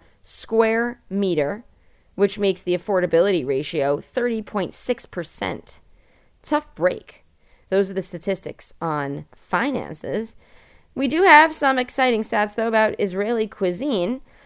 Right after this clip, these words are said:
According to data found by Ten Biz,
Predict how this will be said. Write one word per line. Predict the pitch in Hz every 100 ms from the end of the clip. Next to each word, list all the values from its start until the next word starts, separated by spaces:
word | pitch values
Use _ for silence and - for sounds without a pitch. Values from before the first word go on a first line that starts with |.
| -
According | 202 285 254 254
to | 233
data | 226 220
found | 220 220 220
by | 190 160
Ten | - - 427 294
Biz, | 147 135 226 -